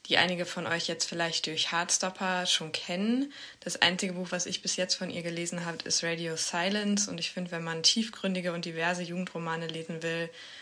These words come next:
ist man bei ihr definitiv richtig aufgehoben. Radio Silence handelt von einer Freundschaft, in der man einfach man selbst sein kann, dem Suchen nach der Sexualität und der Frage, was man nach der Schule mit seinem Leben anstellt.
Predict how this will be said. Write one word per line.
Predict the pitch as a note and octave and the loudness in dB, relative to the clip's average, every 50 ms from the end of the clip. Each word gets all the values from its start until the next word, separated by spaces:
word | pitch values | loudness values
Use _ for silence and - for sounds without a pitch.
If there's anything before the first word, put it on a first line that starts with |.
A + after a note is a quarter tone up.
| - - - _ - | -18 -20 -12 _ -4
ist | F3 - - - | -2 -2 0 0
man | F3 E3+ E3 E3 | -2 -2 0 0
bei | E3 E3 | 0 0
ihr | - F3 F3 F3 | 0 0 0 0
definitiv | F3 F3 F3 - - F3 E3+ - - - - - - | 0 -2 -4 -4 -4 -2 0 0 0 0 0 -4 -6
richtig | E3 E3 - - - - | -4 -4 -4 -4 -2 0
aufgehoben. | D#3 E3 E3 - - D#3+ D#3 - D#3 D3+ D3+ D3+ E3 E3+ F#3 G3+ G#3 G3+ G#3 - - - - - - - - - | 0 0 0 -2 -8 -10 -10 -8 -8 -8 -6 -4 -2 0 2 2 0 0 -4 -10 -12 -14 -14 -14 -16 -12 -2 2
Radio | F3+ F3+ F3+ F#3 F3+ F3+ | 2 4 4 4 4 4
Silence | - - F#3+ F3+ F3+ F#3 F3+ F3 - | 4 6 6 6 8 6 4 2 0
handelt | F#3 F3+ F3 E3+ | -2 -2 -2 -2
von | - - E3+ | -2 0 2
einer | - E3+ E3 E3 E3+ | 2 2 2 2 0
Freundschaft, | - - - F3+ F#3 F#3+ - G3 F#3 - E3+ | -2 0 2 2 4 4 4 2 2 -2 -2
in | E3+ E3 | -2 -2
der | E3 E3 | -2 -2
man | E3 E3 - | -2 -2 -2
einfach | - F3 E3+ - D#3 - | -2 -2 -2 -4 -8 -6
man | E3 E3 D#3+ | -6 -6 -2
selbst | D#3 F3 G3 G3 - - | 0 0 2 2 0 0
sein | - F3+ F3+ F3+ | 2 2 2 0
kann, | E3+ - - F3 E3+ E3+ E3+ E3+ E3+ E3+ | 0 -2 -2 -2 -2 -2 -2 -4 -6 -6
dem | E3 D#3+ D#3+ D#3+ | -6 -6 -6 -6
Suchen | - F#3 F#3 - F#3+ F3 | -4 -6 -4 -2 -2 -2
nach | E3+ E3+ | -2 -2
der | - E3+ D#3+ | -2 -2 -2
Sexualität | - - E3 E3 - F3 E3 D#3+ D#3+ D#3+ - - - F3 F3 F3 F3 E3+ | -2 -2 0 -2 0 -2 -2 -4 -4 0 0 0 2 2 0 -2 -4 -4
und | - - - | -4 -6 -6
der | D#3+ | -6
Frage, | - - - D#3+ D#3 E3 E3 E3 E3+ E3 E3+ E3 - - - - - - - - - - - | -6 -4 -2 0 2 2 2 0 0 -2 -2 -4 -8 -12 -14 -14 -14 -16 -18 -20 -10 -2 0
was | E3+ E3 - | 0 2 2
man | E3 E3 | 2 4
nach | E3 E3 F3+ F3+ | 6 6 4 4
der | - F3+ | 2 0
Schule | F3 - - F3 E3+ E3 | 0 0 0 -2 -4 -4
mit | E3 D#3+ | -4 -4
seinem | E3 E3+ D#3+ D#3+ D#3+ D#3+ | -2 -2 -2 -2 -2 -4
Leben | D#3+ E3 D#3+ D#3+ - | -4 -4 -4 -2 0
anstellt. | - - F#3+ F#3+ - - - F#3+ F3+ F#3 F#3 F#3+ G3 G3 - | 0 2 4 6 6 6 6 4 4 4 4 2 2 -2 -4